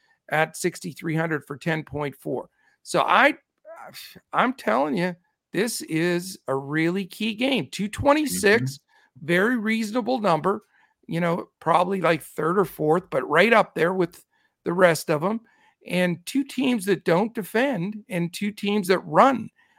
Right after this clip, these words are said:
Speaker 1: Why is this not getting ownership?
Speaker 2: Yeah, it doesn't really make sense. You know, everyone is just diving all in on Golden State, New Orleans, which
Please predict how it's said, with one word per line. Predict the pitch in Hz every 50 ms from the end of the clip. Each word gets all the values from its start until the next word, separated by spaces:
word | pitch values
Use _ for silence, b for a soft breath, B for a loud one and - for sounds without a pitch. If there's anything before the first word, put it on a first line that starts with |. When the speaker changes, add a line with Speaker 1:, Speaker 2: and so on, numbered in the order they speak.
| _ _
Speaker 1:
Why | - - 147 151 165 175 180 190 196 214 240
is | 254 254 - - 185 160
this | 170 196 185 175 - 208
not | 185 180 180 175 180
getting | - 165 170 165 151
ownership? | 143 139 135 110 - - - - - _ _ _ _ _ _ _ _ _ _ -
Speaker 2:
Yeah, | 101 104 110 117 117 110 104 - - -
it | - 104 104 107 107 107 101 107
doesn't | 104 120 123 120 127 131
really | 135 135 123 120
make | 120 117 117 113 113
sense. | - - 120 117 113 117 117 113 - - - - -
You | 110 104
know, | 101 98 101
everyone | 104 104 107 107 98 104 107 104 104
is | 101 98 95 95 - - _ _ _
just | - 101 98 98 98 - - _ -
diving | 92 90 90 98 101 98 101 101
all | 98 101 101 101 101
in | 101 104 104
on | 101 98 101 98
Golden | 98 101 101 95 98
State, | - - - 98 98 98 95 92
New | 95
Orleans, | 95 98 101 101 101 101 101 98 98 95
which | 95 101 104 98 - - -